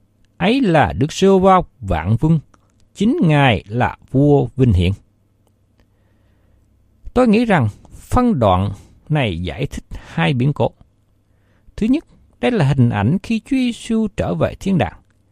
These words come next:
Và thứ hai, là hình ảnh Chúa Giêsu trở lại thế gian lần thứ hai. "Hỡi các cửa, hãy cất đầu lên. Hỡi các cửa đời đời, hãy mở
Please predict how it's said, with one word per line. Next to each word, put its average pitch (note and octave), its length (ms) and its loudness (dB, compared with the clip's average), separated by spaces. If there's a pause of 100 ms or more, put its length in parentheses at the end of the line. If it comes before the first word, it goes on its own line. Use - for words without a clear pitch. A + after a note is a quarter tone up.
(400)
Và F#2+ 120 -2
thứ A3+ 160 0
hai, A3 260 0 (920)
là D3 160 2
hình C#3 240 4
ảnh B2 220 2
Chúa - 240 -6
Giêsu A#3 420 -2 (120)
trở A#2 180 -2
lại F#2 340 -4
thế F#3 140 -4
gian F#3 300 -2
lần G2+ 240 -2
thứ C3+ 100 -4
hai. C3+ 200 0 (1120)
"Hỡi C#3 240 -2
các - 260 -8
cửa, C3 300 2 (300)
hãy A2+ 600 -4 (640)
cất - 180 -12
đầu C3+ 200 2
lên. G#3 200 0 (460)
Hỡi C3+ 260 -2
các - 240 -10
cửa - 140 -4
đời D#3+ 260 4
đời, D3+ 340 4 (100)
hãy - 200 -4
mở A2 340 0